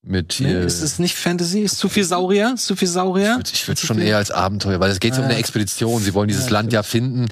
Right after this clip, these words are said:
Speaker 1: Natürlich.
Speaker 2: Nee, sie finden's
Speaker 1: Wir wissen
Speaker 2: nicht.
Speaker 1: ja, wir haben's ja mittlerweile schon eruiert. Du kannst ja an jedes Genre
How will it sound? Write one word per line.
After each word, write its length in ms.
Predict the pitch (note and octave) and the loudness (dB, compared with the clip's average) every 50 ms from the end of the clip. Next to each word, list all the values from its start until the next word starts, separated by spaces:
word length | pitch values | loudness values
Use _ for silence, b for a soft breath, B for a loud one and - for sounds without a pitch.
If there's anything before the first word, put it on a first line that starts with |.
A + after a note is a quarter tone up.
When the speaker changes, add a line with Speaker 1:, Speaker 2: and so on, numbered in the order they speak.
| B B B B B B | B B B B B B
Speaker 1:
Natürlich. 400 | G#2 A2 - - F#3+ F3 A#2+ - | -2 0 2 2 2 2 2 2
Speaker 2:
Nee, 180 | A#2 A#2 A#2+ | 2 2 2
sie 120 | A2+ G2+ G2+ | 0 0 -2
finden's 240 | - B2 A2+ G2 A#2 | -2 -2 0 0 0
Speaker 1:
Wir 100 | C3 C#3 | 2 2
wissen 200 | A3 A3 - A#3+ | 0 0 2 2
Speaker 2:
nicht. 80 | A3 | 2
Speaker 1:
ja, 180 | G#3+ G3+ F#3+ D#3 | 4 4 4 4
wir 120 | D3+ C3+ | 2 2
haben's 200 | D3 G3 A3 - | 2 2 0 0
ja 80 | F#3+ E3+ | -2 0
mittlerweile 600 | E3 E3+ - D#3+ C#3+ D3 D3 D3+ D3+ C#3+ C#3+ - | 0 2 2 2 4 4 2 2 2 0 0 -2
schon 220 | - - C#3+ - | -2 -2 0 0
eruiert. 460 | C#3+ B2 A#2+ A2+ B2+ D3 C#3 A2+ - | 0 2 2 2 2 2 0 0 -2
Du 40 | A2 | -4
kannst 340 | G#2 - A#2+ C#3 D3 - - | -4 -2 0 0 0 0 0
ja 120 | C#3 B2+ G2 | 0 0 0
an 140 | A2+ B2 A2 | 0 0 2
jedes 340 | G#2+ B2 C#3+ D3+ C3 A2 | 2 2 2 2 0 0
Genre 520 | G2+ B2 B2+ C#3 C#3 B2 A#2+ B2 C3+ C3+ | 0 2 2 2 2 2 2 2 0 -2